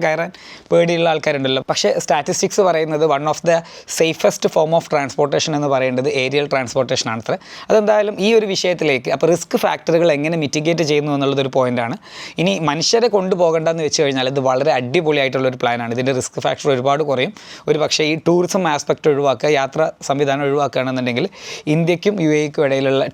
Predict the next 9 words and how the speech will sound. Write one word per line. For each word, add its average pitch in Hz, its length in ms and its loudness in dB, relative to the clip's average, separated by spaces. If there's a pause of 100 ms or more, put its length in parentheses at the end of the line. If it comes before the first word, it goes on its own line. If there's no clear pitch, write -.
ട്രേഡ് 151 300 0 (100)
മെച്ചപ്പെടുത്താനും 135 720 0
ഭാവിയിൽ 135 380 0
ഒരുപാട് 143 460 0 (400)
പുതിയ 160 200 2 (120)
form 151 220 2
of - 60 -6 (100)
engagement-ുകൾ 143 600 0
വരാനും 131 300 0